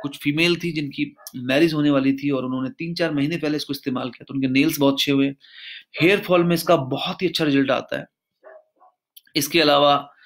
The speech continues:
स्किन में ग्लो, क्योंकि मंजिष्ठा है, मंजिष्ठा बहुत ही बढ़िया एक ब्लड प्यूरिफायर है और एक रेडिशनेस लेके आता है स्किन में। तो एक बहुत ही अच्छा ये कॉम्बिनेशन है। और ऐसे ही हमारे पास एक प्रोडक्ट है जिसको लेट, अ, लेट थर्टी में आप इस्तेमाल कर सकते हैं।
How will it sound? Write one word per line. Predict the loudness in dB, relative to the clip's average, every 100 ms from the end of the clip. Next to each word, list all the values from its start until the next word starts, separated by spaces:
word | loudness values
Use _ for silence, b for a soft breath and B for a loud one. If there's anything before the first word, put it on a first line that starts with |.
| b b b b _ -4
स्किन | -2 -2
में | 0 0 2
ग्लो, | 2 2
क्योंकि | 0 -2
मंजिष्ठा | 0 0 -2 -2 -2
है, | -2 -4
मंजिष्ठा | -6 -6 -6 -6
बहुत | -6 -12 -12 -8
ही |
बढ़िया | -4 -2 -2
एक | -2 -4 -2
ब्लड | -2 0
प्यूरिफायर | 0 0 0 -2
है | -2 -8
और | -6 -4 -4 -6 B B B
एक | -4 0
रेडिशनेस | 0 2 0 -2
लेके | -2 2
आता | 2 2 -2
है | -2
स्किन | -4 -6
में। | -8 -12 _ B B B
तो | -2
एक | -2 -2
बहुत | -6 -6 -4 0
ही |
अच्छा | 0 2
ये | 2
कॉम्बिनेशन | 2 2 2 2 0 -4
है। | -6
और | -4 -2 -2
ऐसे | -4 -4 -4
ही | -2
हमारे | 0 0
पास | 2 2
एक | 0
प्रोडक्ट | 0 2 2 0
है | -8 _ _ b b b
जिसको | -2 -2 2 2 2 -4 _ _ _ _ _ _ _ _ _ _ _ -18 -4
लेट, | 2 2 2 -4 -4
अ, | 0 2
लेट | 2 2 0 -4
थर्टी | -2 0
में | 0
आप | 0 -4
इस्तेमाल | -4 -2 -2
कर | -2
सकते | -8 -10 -14
हैं। | -12